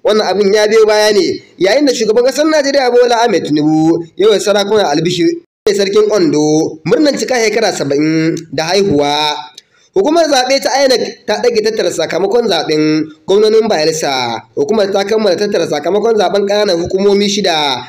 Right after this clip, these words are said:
cikin takwas na jihar. An tattaro jerin ƙananan hukumomin da A P C da P D P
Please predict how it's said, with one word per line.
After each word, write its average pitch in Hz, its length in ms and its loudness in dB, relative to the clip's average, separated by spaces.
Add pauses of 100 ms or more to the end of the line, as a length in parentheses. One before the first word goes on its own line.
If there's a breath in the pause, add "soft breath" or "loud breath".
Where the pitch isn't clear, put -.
(140)
cikin 214 320 -2
takwas 196 320 -2
na 170 160 0
jihar. 139 560 -4 (160 loud breath)
An 202 160 -2
tattaro 220 320 0
jerin 262 320 2
ƙananan 240 320 0
hukumomin 185 720 2 (240 loud breath)
da - 80 -2
A 233 240 4
P 302 160 2
C 277 160 -2
da 220 80 4
P 208 160 -2
D 233 160 0
P 226 80 -2